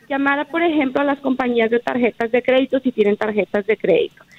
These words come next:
Llamar, eh, a, a, a sus acreedores y decir,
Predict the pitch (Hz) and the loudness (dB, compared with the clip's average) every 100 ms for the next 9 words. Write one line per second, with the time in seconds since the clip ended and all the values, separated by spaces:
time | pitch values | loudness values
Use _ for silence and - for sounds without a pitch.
0 | - - 226 269 262 269 285 320 - 269 | -20 -4 0 2 2 2 0 0 0 0
1 | 262 247 - 240 233 220 214 - - _ | 4 2 2 0 2 0 -2 -8 -20 _
2 | - - - - - - - 254 254 247 | -20 -14 -14 -10 -10 -8 -4 -4 -2 -2
3 | 254 254 247 262 285 285 262 262 262 262 | 0 4 4 4 0 0 2 2 0 -2